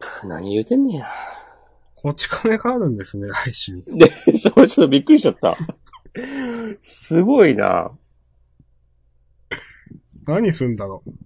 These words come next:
Speaker 1: 部長の誕生日みたいな話じゃなかった？違うな。部長からのプレゼントはまさかの部長自身？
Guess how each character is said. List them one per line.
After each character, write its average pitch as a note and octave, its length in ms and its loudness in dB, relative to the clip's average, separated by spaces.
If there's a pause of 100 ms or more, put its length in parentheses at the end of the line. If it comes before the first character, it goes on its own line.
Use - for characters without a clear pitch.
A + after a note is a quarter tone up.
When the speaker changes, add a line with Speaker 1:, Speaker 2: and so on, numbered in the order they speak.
(1600)
Speaker 1:
部 C#3 140 6
長 G#3 340 12
の - 0 -
誕 G#3 240 8
生 G#3 140 10
日 C3+ 120 4
み G#2 40 2
た G2 60 4
い - 20 6
な G2 60 2
話 F#2 180 -2
じ G2 60 2
ゃ F2 40 4
な D#2+ 60 0
か - 60 -6
っ - 40 -16
た？ - 240 0 (420)
違 - 20 4
う C3+ 200 4
な。 - 0 -
部 A2+ 180 2
長 G#3+ 280 12
か A3 140 12
ら A3 100 12
の E3 160 10
プ A#2 120 2
レ C#3+ 100 10
ゼ D#3+ 120 12
ン C3 120 8
ト G2 100 6
は D#2+ 140 10
ま A#2 160 10
さ F#3 120 10
か D3+ 140 6
の F2+ 120 2
部 F#2 180 -4
長 D3+ 220 6
自 E3+ 140 2
身？ F#2+ 380 -2